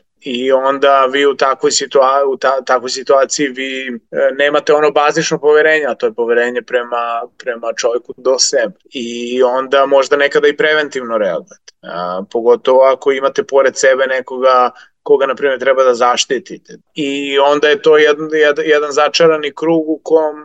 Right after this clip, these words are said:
zapravo ne postoji način da se iz toga izađe, kao nekakav lup.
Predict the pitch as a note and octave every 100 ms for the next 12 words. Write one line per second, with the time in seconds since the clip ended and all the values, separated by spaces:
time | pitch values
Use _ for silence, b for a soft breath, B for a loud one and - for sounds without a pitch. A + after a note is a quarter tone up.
0 | _ D3 C#3 D3+ E3+ E3 D#3 D3+ - E3+
1 | D#3 D#3+ - D3 C3+ C3+ B2 D3+ D3 C3+
2 | C3+ A#2 F2+ - B2+ A#2+ B2 B2 A#2 A#2+
3 | G2+